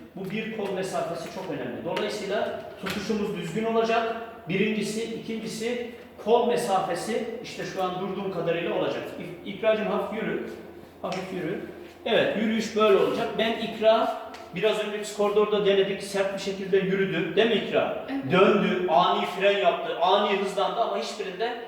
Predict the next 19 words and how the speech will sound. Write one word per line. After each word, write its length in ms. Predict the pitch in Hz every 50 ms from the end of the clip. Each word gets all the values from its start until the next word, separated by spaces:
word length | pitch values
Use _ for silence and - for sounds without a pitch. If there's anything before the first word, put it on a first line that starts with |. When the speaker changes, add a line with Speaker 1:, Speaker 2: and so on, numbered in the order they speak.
| - - - - - -
Speaker 1:
İkra'dan 560 | 196 - 294 - 202 190 190 220 220 - -
kopmadım. 480 | 214 220 220 220 - 165 - 220 - 285 - 143 - - - - - -
Çünkü, 640 | - 233 247 220 - 226 208 190 - - - - - - - - - - - - -
e, 180 | 156 156 156
formülümüz 760 | 156 - 190 208 220 208 214 214 208 208 214 208 - - - -
şu, 380 | 214 214 233 - 190 - - - - - - - - - - - - - - -
bu 180 | 170 180 247 247
bölgeden, 520 | 240 220 208 - 190 190 - - 151 139
gösterdiğim 520 | - - - - - 196 190 - 208 - -
bölgeden 440 | 190 - - 180 - 160 147 - -
tutup 320 | - 214 220 220 - 208
da 300 | 185 147 - - - - - - - - - - -
kopmayacak 640 | - 220 233 226 220 226 220 214 202 208 185 - -
kadar 200 | 175 160 160 147
sağlam 580 | - - - 160 156 156 151 151 - - - -
ama 220 | 165 165 185 190 -
karşıdaki 520 | 180 180 180 180 - 190 190 - - 214
insanı, 300 | 196 175 - - 156 143 135 - 151 - - -
e, 360 | 156 143 139 139 139 147 147